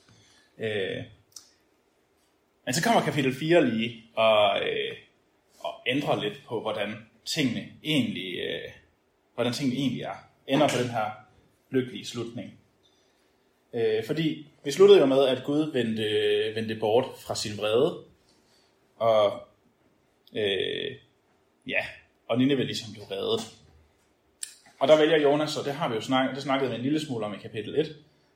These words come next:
hvordan Jonas han vælger at reagere. Og det er ikke fordi, han er super glad for resultatet af hans prædiken, egentlig. Øh, ja, der står sådan i, i starten af kapitel fire,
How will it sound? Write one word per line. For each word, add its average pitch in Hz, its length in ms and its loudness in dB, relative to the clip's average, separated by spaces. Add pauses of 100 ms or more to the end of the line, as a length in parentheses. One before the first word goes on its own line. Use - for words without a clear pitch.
hvordan 113 440 0
Jonas 113 380 -2
han 104 280 -14
vælger 110 340 0
at 104 100 4
reagere. 104 400 -6 (680)
Og - 80 -16
det 117 160 -4
er 131 40 -2
ikke 147 240 -4
fordi, 120 300 -6 (380)
han 92 160 -12
er - 40 -12
super - 720 -10
glad - 380 -10 (140)
for 107 120 -10
resultatet 104 520 -4
af 101 140 -6
hans 101 180 -12
prædiken, 107 400 -4 (120)
egentlig. 104 320 -10 (840)
Øh, 110 460 -6 (1400)
ja, 113 100 -2 (140)
der 131 80 -2
står 131 280 4
sådan 123 180 -6
i, 104 440 -8
i 127 60 -14
starten 110 360 2
af - 80 -12
kapitel 104 360 -14
fire, 123 260 -6